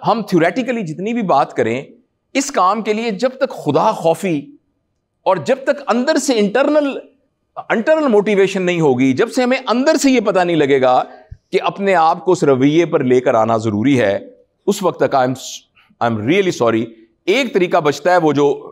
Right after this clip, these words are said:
near death experience वाला, उससे हमें अल्लाह ताला से तौबा करनी चाहिए कि उस तरीके से हम चेंज ना हों, वरना हमें खुद ही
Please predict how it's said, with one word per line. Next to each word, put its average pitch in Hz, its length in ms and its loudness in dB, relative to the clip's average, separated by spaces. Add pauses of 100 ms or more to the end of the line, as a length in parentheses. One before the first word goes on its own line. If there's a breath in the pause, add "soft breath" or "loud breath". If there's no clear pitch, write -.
(160)
near 156 280 2
death 139 180 0
experience 127 480 -2
वाला, 87 220 -4 (420)
उससे 220 220 0
हमें 170 180 0
अल्लाह 147 160 2
ताला 131 200 0
से 120 120 -6
तौबा 113 240 0
करनी 107 280 -2
चाहिए 110 300 0 (380)
कि 135 60 2
उस 160 160 0
तरीके 143 280 0
से 143 100 -2
हम 120 80 -2
चेंज 120 280 -4
ना 123 80 -2
हों, 120 200 -4 (400)
वरना 160 220 0
हमें 160 220 -2
खुद 208 400 0
ही 185 360 -4